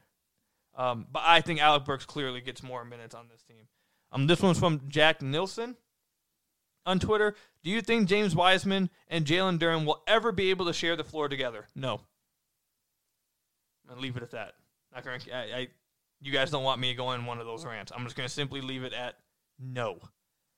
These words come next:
Um, what would you like to see the Pistons do with their front court outside of Duren? This one was asked from Clayman on Twitter. Um,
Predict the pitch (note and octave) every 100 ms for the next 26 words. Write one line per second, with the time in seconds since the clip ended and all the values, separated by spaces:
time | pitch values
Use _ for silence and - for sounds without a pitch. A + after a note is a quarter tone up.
0 | _ _ - C3+ B2+ B2 - _ _ _
1 | _ _ - F#3+ C#4 A#3 A#3+ A#3 A3+ F#3
2 | A3 F#3+ G3 G3 F#3 D#3+ C#3+ F3+ E3+ E3
3 | D#3+ D#3+ D3+ D#3 C#3+ - _ _ _ -
4 | F3 F#3 - E3+ D#3+ D#3+ - C#3 B2+ B2+
5 | G#2 F#2+ - _ _ - D3 E3 D3 C3+
6 | D3+ D3+ C#3+ C3 E3+ D#3 C#3+ C3 - _
7 | _ - C3+ B2+ - C3+ A#2 G#2+ _ _
8 | _ D3 D#3 D#3 D3+